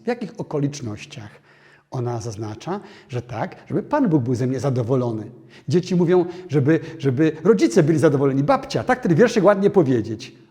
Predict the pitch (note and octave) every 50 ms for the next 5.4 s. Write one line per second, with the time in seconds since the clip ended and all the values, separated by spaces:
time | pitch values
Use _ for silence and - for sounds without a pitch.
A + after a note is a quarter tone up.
0 | _ - G3 G#3+ G3+ F#3+ E3+ - - G#2+ G#2+ - - - - G#2+ B2 - - -
1 | C#4+ D4+ B3 D#3+ B2 B2 A#2 - - - A#2+ - - C3 A2 A2 - - A2+ G#2+
2 | A2 G#2 A2+ C3 D3+ D3 B2 G#2+ A#2+ C3 G#2+ G#2 C3 B2 A2 E2 A2+ A2+ G#2 G#2+
3 | G#2 G#2 G2+ G2+ - _ _ _ _ _ _ _ _ _ _ - - _ _ _
4 | _ _ - - C3 F#3+ A#3+ B3 A3+ - - C3+ - - C#3+ - - - - B2
5 | G2+ G2 B2+ - - - -